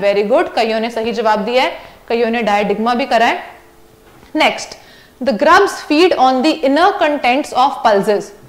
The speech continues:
stored grains pest, very important, and pupates inside the pulse grain। The adult coming out making exit holes। The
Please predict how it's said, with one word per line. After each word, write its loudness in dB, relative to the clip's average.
stored 4
grains 2
pest, 0
very 0
important, -2
and 4
pupates 0
inside -2
the -2
pulse 0
grain। 0
The 0
adult 2
coming 0
out 0
making -2
exit -2
holes। 2
The 0